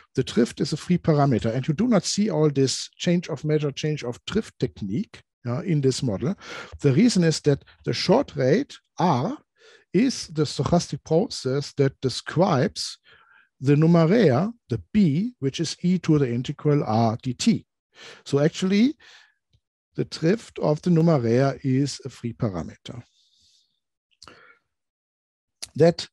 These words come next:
is the short, uh, period bond. So now you have maybe a nice intuition what this object is, and it does not enter into our model as long as we are not interested in the numeraire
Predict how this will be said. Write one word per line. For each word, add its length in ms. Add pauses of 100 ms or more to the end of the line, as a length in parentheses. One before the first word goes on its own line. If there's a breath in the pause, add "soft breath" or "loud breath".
(100)
is 400
the 340
short, 560
uh, 320 (100)
period 460
bond. 460
So 320
now 300
you 120
have 220
maybe 260
a 60
nice 360
intuition 640
what 160 (240)
this 380
object 500
is, 320 (400 loud breath)
and 400 (100)
it 160
does 300
not 320
enter 340
into 360
our 260
model 400
as 240
long 260
as 300
we 100
are 120
not 320 (100)
interested 800 (320 loud breath)
in 340
the 120
numeraire 640